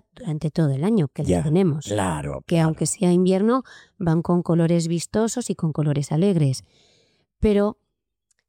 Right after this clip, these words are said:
Speaker 1: la idea es de que no solamente estén con una gafa,
Speaker 2: Claro.
Speaker 1: sino que puedan alternar, ¿no? Entonces, la gafa que se deja, mm, porque hay que hacer una gafa nueva, bueno, pues si está en buen estado,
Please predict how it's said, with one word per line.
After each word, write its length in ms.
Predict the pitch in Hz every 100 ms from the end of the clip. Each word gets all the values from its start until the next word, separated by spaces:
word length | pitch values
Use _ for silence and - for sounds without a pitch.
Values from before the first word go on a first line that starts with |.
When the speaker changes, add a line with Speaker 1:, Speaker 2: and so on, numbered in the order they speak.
| _ _ _ _ _ -
Speaker 1:
la 200 | 220 208
idea 360 | 214 254 247
es 80 | 254
de 120 | 226
que 180 | - 190 _
no 200 | 214 233
solamente 580 | 233 196 175 175 180 180 _
estén 380 | - 165 - 185
con 200 | 170 175
una 240 | 175 165 143
gafa, 460 | 147 131 147 139 _
Speaker 2:
Claro. 140 | - 98
Speaker 1:
sino 200 | 185 175
que 140 | 202
puedan 380 | 175 220 208 185
alternar, 560 | 156 151 147 156 139 135
¿no? 200 | 175 214 - - - -
Entonces, 340 | 175 175 185
la 160 | 175 180
gafa 240 | 185 220
que 180 | 233 220
se 160 | 196 208
deja, 640 | 208 202 - 202 196 190 185 _ _ _ _
mm, 420 | - 190 175 175 170
porque 220 | - -
hay 120 | 160 165
que 120 | 175
hacer 220 | 165 170
una 180 | 170 165
gafa 240 | 165 -
nueva, 340 | 175 185 190 -
bueno, 280 | 175 175 160
pues 200 | 170 156
si 60 |
está 180 | 170 -
en 80 | 233
buen 140 | 233
estado, 440 | 220 208 220 226